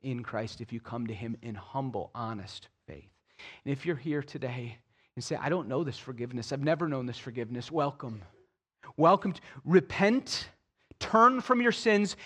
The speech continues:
acknowledge them to the Lord, ask Him to forgive you. He will forgive you. Believe in the Lord Jesus Christ and follow Him, and you are His child. I'm gonna ask the worship team to come. We're gonna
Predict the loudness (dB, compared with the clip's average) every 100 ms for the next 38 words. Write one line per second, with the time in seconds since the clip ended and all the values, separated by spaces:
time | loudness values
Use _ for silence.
0 | -4 0 4 8 10 8 6 0 2 4
1 | 6 6 6 6 6 6 4 -2 -2 -2
2 | -2 2 2 4 4 2 -2 -6 -2 0
3 | 2 0 0 -2 -2 0 -2 -4 -10 -4
4 | 0 2 2 0 0 0 0 -4 -6 -8
5 | -10 -10 -8 -8 -12 -6 -4 -4 -6 -6
6 | -8 -12 -12 -8 -6 -2 -2 0 -4 -10
7 | -16 _ _ _ -2 0 -2 -6 -10 -10
8 | -10 -12 -16 -14 -14 -14 -16 -20 _ _
9 | _ _ 0 2 0 -2 -2 0 -2 -6
10 | -4 -4 -4 -6 -6 -6 -4 -2 -2 -4